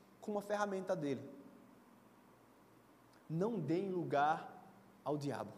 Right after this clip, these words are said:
Versículo vinte e oito fala: "O que furtava, não furte mais." Ele passa da advertência contra a falsidade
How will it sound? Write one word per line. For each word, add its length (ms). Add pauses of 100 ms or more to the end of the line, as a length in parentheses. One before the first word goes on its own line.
(1900)
Versículo 420
vinte 200
e 60
oito 300
fala: 600 (1000)
"O 100
que 140
furtava, 640
não 180
furte 360
mais." 420 (2750)
Ele 180
passa 460
da 140
advertência 680
contra 320
a 20
falsidade 760